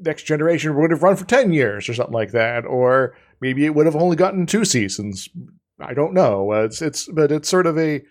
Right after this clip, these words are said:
something I would at least like to s-, th-, think about and, you know, go through that dimensional portal for?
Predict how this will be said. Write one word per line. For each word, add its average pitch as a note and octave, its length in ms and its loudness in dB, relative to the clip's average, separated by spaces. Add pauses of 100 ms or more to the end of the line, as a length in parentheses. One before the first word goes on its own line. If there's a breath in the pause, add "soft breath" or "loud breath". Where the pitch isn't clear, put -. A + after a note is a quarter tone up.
(920 soft breath)
something A#3 360 0
I F#3 80 4
would E3 80 4
at - 20 -2
least E3+ 240 0
like D3 260 2
to C3+ 80 -8
s-, - 100 -8 (200)
th-, - 100 -20 (240)
think F#3 320 -2
about C3 360 2
and, B2 280 -6 (200)
you C#3 120 -8
know, F#2+ 200 -12 (600)
go D3+ 160 2
through C#3 140 -4
that C3+ 100 4
dimensional B2+ 380 -2
portal A2 300 0
for? - 300 -14